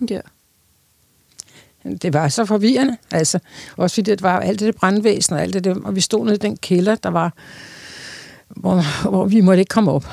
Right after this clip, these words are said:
Speaker 2: og se noget. Så sagde jeg, "Må jeg se hende?" Nej, det ville han ikke anbefale mig. Okay. Så sagde min søn Morten, at han kunne godt tænke sig det, så sagde han, "Jamen, jeg tror, du skal lade være."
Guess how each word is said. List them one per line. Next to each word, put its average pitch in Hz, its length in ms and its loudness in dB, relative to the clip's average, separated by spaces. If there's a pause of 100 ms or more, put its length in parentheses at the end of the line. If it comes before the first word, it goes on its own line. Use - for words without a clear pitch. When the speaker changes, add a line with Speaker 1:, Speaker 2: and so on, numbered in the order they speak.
(1040)
Speaker 2:
og 151 180 -2
se 170 220 0
noget. 151 320 2
Så 170 100 -4
sagde 170 180 0
jeg, 180 80 2
"Må 185 60 4
jeg 180 120 4
se 254 220 2
hende?" 196 200 4
Nej, - 280 -4 (300)
det 208 120 4
ville 208 140 2
han 156 120 4
ikke 170 160 2
anbefale 135 540 -2
mig. 101 140 -6 (1080)
Okay. 156 300 -4 (1200)
Så - 160 -4
sagde 156 220 2
min 156 140 2
søn 165 340 -2 (140)
Morten, 170 340 0
at 175 80 -6 (160)
han 175 240 0
kunne 175 200 -10
godt 165 200 2
tænke 214 220 2
sig 196 140 -2
det, 175 120 -2
så 175 120 -4
sagde - 200 -4
han, 143 80 -8
"Jamen, 165 140 -4
jeg 147 100 -2
tror, 190 220 -4
du 202 140 -6
skal 180 160 -2
lade 135 120 0
være." 131 200 -4